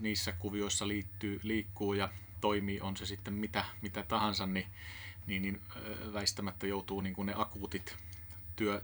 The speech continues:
työelämän asiat ja niihin liittyvät pohdinnat niin poistamaan mielestään ja, ja, ja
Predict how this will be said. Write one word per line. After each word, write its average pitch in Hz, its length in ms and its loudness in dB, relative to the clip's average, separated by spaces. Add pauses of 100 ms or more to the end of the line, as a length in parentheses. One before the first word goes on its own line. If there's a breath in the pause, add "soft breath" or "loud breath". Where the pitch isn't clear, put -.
työelämän 101 680 2
asiat 101 380 2
ja 104 60 0
niihin 98 260 2
liittyvät 98 500 0
pohdinnat 101 520 2
niin 98 160 -2 (120)
poistamaan 98 580 2 (560 loud breath)
mielestään 98 800 2
ja, 92 200 2 (640 loud breath)
ja, 92 260 0
ja 92 360 0